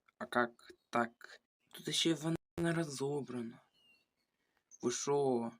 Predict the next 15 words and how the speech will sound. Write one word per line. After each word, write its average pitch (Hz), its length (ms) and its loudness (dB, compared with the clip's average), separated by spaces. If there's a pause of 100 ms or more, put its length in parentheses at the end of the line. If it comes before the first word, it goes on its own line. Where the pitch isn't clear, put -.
(180)
офігели? 120 640 -2 (1900)
Машинка 127 840 -4 (300)
моя 123 260 -4
родненька. 123 560 -8
Це 156 320 -2
вона, 139 380 0
да. 127 380 0
Ну, 120 100 -6
тільки 123 220 -2
краска 160 340 0
трошки 117 300 -6
зелена, 117 280 0
ну, 120 260 0
це - 120 -8
вона. 139 380 -4